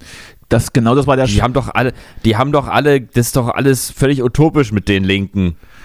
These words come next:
Speaker 2: Die haben doch gar keinen Plan von der Realität, diese Stasi-Partei.
Speaker 1: Genau das war übrigens der Sprech der konservativen Bubble. Äh, vielen Dank fürs Triggern. Ähm, was, was war dann,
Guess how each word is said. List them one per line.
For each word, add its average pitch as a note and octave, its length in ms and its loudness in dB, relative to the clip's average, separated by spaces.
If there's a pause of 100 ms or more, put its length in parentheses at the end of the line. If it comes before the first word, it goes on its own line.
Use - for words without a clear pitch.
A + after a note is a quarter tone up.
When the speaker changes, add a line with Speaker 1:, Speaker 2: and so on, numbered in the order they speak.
Speaker 2:
Die F2+ 60 2
haben A2+ 80 4
doch B2 120 2
gar B2 120 -2
keinen B2+ 240 -2
Plan B2+ 380 2
von B2+ 120 -2
der A#2 140 2
Realität, A#2+ 720 0 (240)
diese F2+ 120 -2
Stasi-Partei. F2+ 840 0 (380)
Speaker 1:
Genau A#2+ 220 0
das B2+ 180 2
war A#2+ 80 4
übrigens A#2+ 320 0
der A#2+ 140 2
Sprech - 300 -2
der A#2 140 0
konservativen A#2+ 680 -2
Bubble. A#2+ 300 4 (100)
Äh, A#2 140 0
vielen B2 240 2
Dank A#2+ 180 0
fürs - 180 -6
Triggern. D#3 480 0 (920)
Ähm, A#2 540 2 (1040)
was, A#2+ 400 -2 (140)
was A#2+ 260 -2
war A#2+ 180 2
dann, A#2+ 320 0